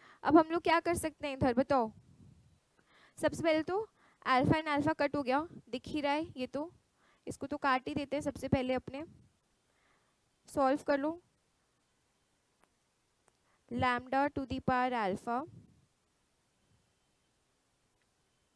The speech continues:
lambda plus x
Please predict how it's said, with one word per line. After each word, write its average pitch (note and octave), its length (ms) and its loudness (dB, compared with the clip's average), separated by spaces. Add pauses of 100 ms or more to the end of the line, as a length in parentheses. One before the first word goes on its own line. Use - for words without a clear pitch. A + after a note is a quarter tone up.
(1700)
lambda A3+ 600 -2
plus A#3 280 -4 (120)
x - 360 -12